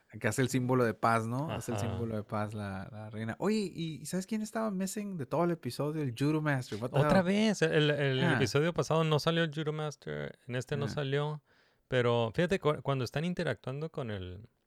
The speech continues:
Speaker 2: con el alien, con la mariposa en el frasco,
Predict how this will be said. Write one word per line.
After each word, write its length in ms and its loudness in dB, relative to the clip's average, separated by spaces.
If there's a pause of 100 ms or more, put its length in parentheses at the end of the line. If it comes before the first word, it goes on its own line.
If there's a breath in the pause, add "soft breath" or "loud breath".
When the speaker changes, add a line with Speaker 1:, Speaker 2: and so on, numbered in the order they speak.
(240)
Speaker 2:
con 180 -6
el 160 -4
alien, 240 -2
con 140 -2
la 120 -4
mariposa 520 -8
en 100 -6
el 80 -6
frasco, 480 -4